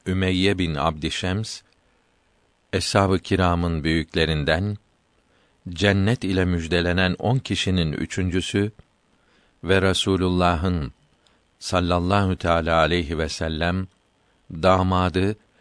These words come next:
ve halifelerin üçüncüsüdür. Talha ve Zübeyr'den önce imana geldi. İmana gelenlerin beşincisidir. Zevcesi Hazreti Rukayye ile Habeşistan'a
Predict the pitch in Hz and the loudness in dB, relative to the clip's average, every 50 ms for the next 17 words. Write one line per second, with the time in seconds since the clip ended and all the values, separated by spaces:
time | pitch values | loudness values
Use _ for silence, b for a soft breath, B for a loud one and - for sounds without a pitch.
0 | b b b - - 90 92 85 78 90 90 98 98 95 - 104 92 92 98 98 | b b b -4 0 0 0 2 0 0 2 2 0 0 0 0 0 2 2 2
1 | 98 98 95 - - - - 95 82 78 69 69 - - 87 67 58 62 - - | 2 0 0 -2 -4 -4 -4 -4 -4 -4 -6 -8 -6 -6 -8 -8 -8 -10 -12 -16
2 | - _ _ _ _ _ _ _ - 123 117 120 120 117 123 147 147 127 104 101 | -20 _ _ _ _ _ _ _ -2 0 0 0 0 0 0 0 0 2 2 2
3 | 95 92 80 82 101 92 95 101 101 98 98 92 85 107 110 104 92 90 92 90 | 0 0 0 -2 -2 0 0 0 2 2 0 0 0 0 0 0 0 0 0 0
4 | 80 87 87 73 65 76 80 76 71 73 73 69 69 69 69 67 65 71 65 60 | 0 0 0 0 0 -2 -4 -4 -4 -4 -4 -4 -4 -6 -6 -4 -4 -4 -2 -2
5 | 60 57 - - - _ _ _ _ _ _ _ _ _ _ _ _ _ _ _ | -4 -8 -10 -12 -14 _ _ _ _ _ _ _ _ _ _ _ _ _ _ _
6 | _ _ _ _ _ _ _ _ _ _ - 101 104 107 101 101 104 101 101 107 | _ _ _ _ _ _ _ _ _ _ -2 0 2 4 4 4 4 4 4 2
7 | 113 120 98 90 95 92 92 92 90 90 85 87 87 95 92 90 85 78 87 - | 2 2 2 2 2 2 2 2 2 0 0 0 0 0 -2 0 0 -2 -2 -2
8 | - 98 87 80 73 73 - - 80 67 58 52 - - - _ _ _ _ _ | -2 -2 -4 -2 -4 -6 -6 -6 -6 -6 -6 -10 -10 -12 -14 _ _ _ _ _
9 | _ _ _ _ _ _ _ _ _ _ _ _ _ _ _ _ _ _ _ _ | _ _ _ _ _ _ _ _ _ _ _ _ _ _ _ _ _ _ _ _
10 | - 82 82 107 107 107 92 104 110 101 - - 127 123 113 90 95 92 87 95 | -8 0 2 4 4 4 4 2 0 0 2 2 2 2 2 2 0 0 2 2
11 | 104 113 107 - 98 87 85 90 82 - - 90 87 85 87 95 107 98 82 78 | 0 0 2 0 0 0 0 -2 -2 0 -2 0 0 2 2 2 2 2 0 0
12 | 71 73 78 95 - - _ _ _ _ _ _ _ _ _ _ _ - 98 98 | 2 2 0 0 -2 -8 _ _ _ _ _ _ _ _ _ _ _ -4 -2 0
13 | 87 101 92 - 110 101 - - 104 101 101 104 104 | 0 0 -2 -2 -4 -6 -2 0 0 2 2 0 0